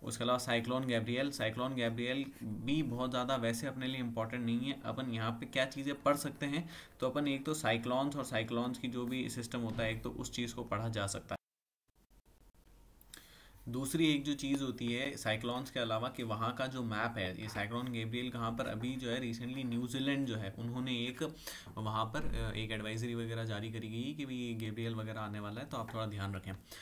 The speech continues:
तो अपने लिए एक तो साइक्लोन और उससे रिलेटेड चीज़ें इंपॉर्टेंट हो जाती हैं ज्योग्राफी के पर्सपेक्टिव से, है ना, जीएस वन के पर्सपेक्टिव से, और जीएस थ्री के अंदर जो है कुछ एक एनवायरनमेंट में शायद पूछ ले, तो बाकी जीएस वन के पर्सपेक्टिव से।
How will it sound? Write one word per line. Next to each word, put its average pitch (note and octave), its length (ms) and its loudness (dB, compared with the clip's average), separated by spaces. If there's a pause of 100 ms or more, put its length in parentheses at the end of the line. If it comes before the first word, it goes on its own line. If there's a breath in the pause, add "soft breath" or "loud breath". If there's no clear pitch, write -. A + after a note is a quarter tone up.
(340 loud breath)
तो F3 60 4
अपने D3 500 2
लिए D3 260 6
एक C#3 120 0
तो D#3 80 0
साइक्लोन B2+ 520 2
और C3 140 0
उससे B2 320 -4
रिलेटेड A#2 420 0
चीज़ें A#2 240 0
इंपॉर्टेंट A2+ 440 0
हो G#2+ 60 -2
जाती G#2 260 -4
हैं G2+ 80 -12 (340 loud breath)
ज्योग्राफी A2+ 460 2
के A#2 80 2
पर्सपेक्टिव G#2+ 460 -2
से, G2+ 120 -6
है G2+ 300 -8
ना, C3+ 160 -2 (280 loud breath)
जीएस A2+ 340 0
वन A2 200 0
के G#2+ 100 -4
पर्सपेक्टिव G#2+ 440 -4
से, A#2+ 120 -4
और A#2 540 0
जीएस A2 440 -4
थ्री B2 180 0
के C3 120 -2
अंदर A#2 240 0
जो A2+ 140 -2
है A2 120 -4
कुछ A2+ 220 -8
एक G#2 100 -6
एनवायरनमेंट G#2 440 -4
में G2+ 80 -6
शायद G2 200 -6
पूछ G2+ 240 -10
ले, A#2+ 60 -6
तो C#3 100 -8
बाकी A#2+ 200 -4
जीएस G#2+ 340 -2
वन G#2 160 -2
के G#2 80 -6
पर्सपेक्टिव G2 440 -8
से। - 100 -10